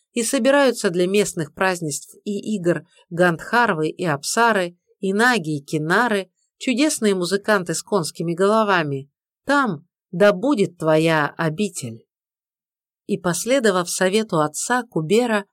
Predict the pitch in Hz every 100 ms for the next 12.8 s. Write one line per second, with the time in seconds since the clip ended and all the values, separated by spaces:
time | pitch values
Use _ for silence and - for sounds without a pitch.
0 | _ _ 214 254 294 - 160 165 - 175
1 | 190 175 139 170 220 214 175 156 - 165
2 | 165 160 202 233 196 185 175 _ _ -
3 | 254 269 277 262 170 - 151 147 156 202
4 | 190 - 294 247 220 185 190 185 175 170
5 | 165 170 170 196 240 190 160 156 151 -
6 | 240 - 202 190 180 175 175 _ _ _
7 | 240 233 - 226 165 151 160 214 233 220
8 | 208 180 _ _ _ 254 262 247 247 254
9 | 254 - 160 156 151 - 233 202 185 -
10 | _ _ 160 156 160 156 160 175 156 -
11 | - - _ _ _ _ _ _ _ _
12 | 160 196 247 196 147 139 139 135